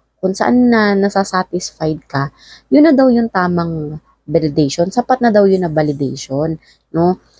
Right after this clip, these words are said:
So, yun daw yung isip-isipin mo, no? Personal journey. Alam mo, yan, no? Nagpapak ng bag. No? Babae ka man o lalaki, ganyan.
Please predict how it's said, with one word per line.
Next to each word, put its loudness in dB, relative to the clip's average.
So, 2
yun 4
daw 4
yung 2
isip-isipin -6
mo, -4
no? -4
Personal 0
journey. -2
Alam 0
mo, 2
yan, 4
no? -2
Nagpapak -6
ng -2
bag. 0
No? -2
Babae 0
ka -4
man -4
o -4
lalaki, -6
ganyan. -6